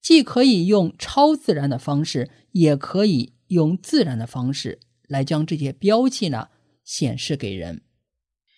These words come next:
那么关于第三个以人为证的记号，圣十字若望强调，对于如何确认超自然神秘灵修的恩宠是不是来自于天主，应当由来自教会官方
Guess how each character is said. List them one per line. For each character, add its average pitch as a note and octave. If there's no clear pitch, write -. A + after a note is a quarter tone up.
那 D#4
么 D4+
关 E4+
于 D#4+
第 D#4+
三 E4
个 C4
以 G3+
人 F3
为 D#3+
证 F#3
的 C3+
记 C3+
号， -
圣 D4+
十 C4
字 C#4
若 D4
望 E3+
强 C3
调， C#3+
对 F4
于 C4
如 B3+
何 A3
确 G#3+
认 F#3+
超 D4+
自 C4
然 B2+
神 G3+
秘 B3+
灵 E3
修 B3+
的 G#3+
恩 C4
宠 D#3
是 B3
不 E3+
是 E3
来 C3
自 F#3
于 F3+
天 C#4+
主， -
应 D#4+
当 D#4+
由 E3
来 D#3
自 G#3+
教 F#3+
会 E3+
官 A3+
方 A3+